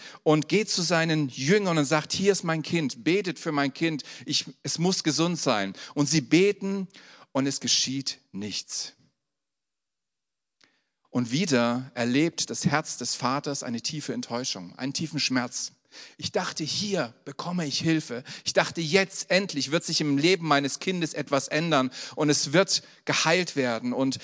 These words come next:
ich muss keine Sorge und keine Angst mehr haben um meinen, um meinen Sohn.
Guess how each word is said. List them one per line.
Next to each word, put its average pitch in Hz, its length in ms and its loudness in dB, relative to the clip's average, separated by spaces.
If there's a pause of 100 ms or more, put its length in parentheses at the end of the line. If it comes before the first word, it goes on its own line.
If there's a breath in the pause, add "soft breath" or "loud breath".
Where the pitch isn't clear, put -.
(160 loud breath)
ich - 120 -6
muss 190 220 2
keine 156 300 2
Sorge 175 400 6
und 156 80 0
keine 135 280 2
Angst 160 280 -2
mehr 131 120 0
haben 123 160 0
um 120 120 2
meinen, 113 460 -2
um 123 100 -2
meinen 110 260 0
Sohn. 101 360 -6